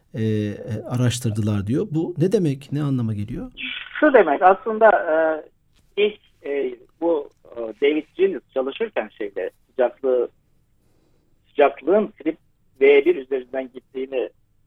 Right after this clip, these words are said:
Speaker 1: izah ettiği ya da açıkladığı çalışmasını kapsaisin dediğimiz acı biberde bulunan bir maddeyle bir çalışmayla başladı. Kapsaisin aslında ağrı yapar. Ee,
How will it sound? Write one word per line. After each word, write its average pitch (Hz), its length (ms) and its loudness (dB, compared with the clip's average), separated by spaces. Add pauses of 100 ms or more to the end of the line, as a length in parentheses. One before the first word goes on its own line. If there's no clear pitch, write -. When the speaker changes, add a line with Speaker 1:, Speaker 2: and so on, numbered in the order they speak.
(140)
Speaker 1:
izah 151 340 2
ettiği 110 320 -6
ya 113 120 2
da 113 60 2
açıkladığı 135 580 -2
çalışmasını 127 800 -6 (580)
kapsaisin 208 760 -2
dediğimiz 127 500 -4 (200)
acı 180 220 0
biberde 151 420 0
bulunan 202 300 -4
bir 196 100 0
maddeyle 185 720 0 (600)
bir - 40 -20
çalışmayla 120 600 -6
başladı. 107 380 -6
Kapsaisin 180 520 -2
aslında 196 300 -4
ağrı 185 240 2
yapar. 110 360 0 (1120)
Ee, 123 60 -2